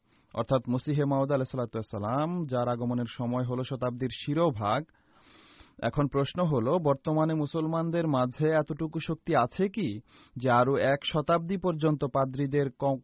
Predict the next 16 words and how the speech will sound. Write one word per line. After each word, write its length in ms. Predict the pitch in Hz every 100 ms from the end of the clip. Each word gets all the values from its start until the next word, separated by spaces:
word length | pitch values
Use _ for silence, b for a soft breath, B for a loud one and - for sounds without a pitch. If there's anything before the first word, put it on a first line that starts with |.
| -
ক্রমব্র-, 600 | 147 147 139 110 120 127 - 123
বর্ধমান 640 | 131 143 156 190 147 107
আগ্রাসনের 580 | 117 120 135 - 139 135
মোকাবিলা 400 | 135 160 170 190
করবে? 360 | 190 190 196 226 _ b b b b b b b
তাদের 340 | 135 143 165
আগ্রাসন 640 | 160 143 143 170 - 180 180
সীমা 400 | - 175 175 175 -
ছাড়িয়ে 400 | - 151 214 170
গেছে। 460 | 104 - 117 104 - b b b b
যার 280 | 120 120 120
আসার 260 | 120 143
কথা 240 | 139 147 147
তিনি 240 | 147 143
এসে 220 | 131 190
গেছেন। 460 | 139 110 - 95